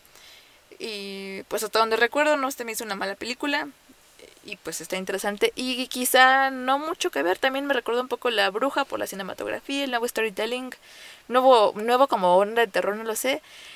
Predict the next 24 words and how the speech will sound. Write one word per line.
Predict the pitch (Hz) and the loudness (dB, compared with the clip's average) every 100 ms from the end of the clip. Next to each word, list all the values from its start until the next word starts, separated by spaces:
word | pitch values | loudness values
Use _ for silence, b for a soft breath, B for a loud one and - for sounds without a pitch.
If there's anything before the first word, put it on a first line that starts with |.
| B B _ | B B _
Y | - 226 | -8 -4
ya | 214 226 226 220 | 6 10 10 8
para | - - 190 | 2 2 0
terminar | 190 196 202 220 | -4 -4 0 0
en | |
cuanto | 214 180 185 - | 0 -2 -2 0
a | 190 | 0
esto | 202 - 202 | 0 -6 -8
que | - - | -8 -10
me | 180 | -6
recordó | 175 175 185 185 208 | -4 0 2 2 0
quizás | 214 220 247 262 277 - | -4 -2 4 4 2 -4
un | 233 | -8
poco | 247 240 - 226 202 | -2 -2 2 2 4
a, | 185 185 185 185 | 2 2 0 -2
mm, | 190 185 - - | -6 -8 -8 -8
El | 165 220 | -2 -2
sacrificio | 214 202 214 220 233 233 | 0 -2 -2 -4 0 2
del | 214 | 2
ciervo | 226 220 | 0 -2
sagrado | 233 202 196 208 220 | -2 0 2 2 0
de | 190 | 0
Yorgos | 202 202 214 214 | -2 -2 -4 -4
Lanthimos, | 185 190 - 240 277 330 - - | -8 -8 -14 -12 -10 -8 -8 -8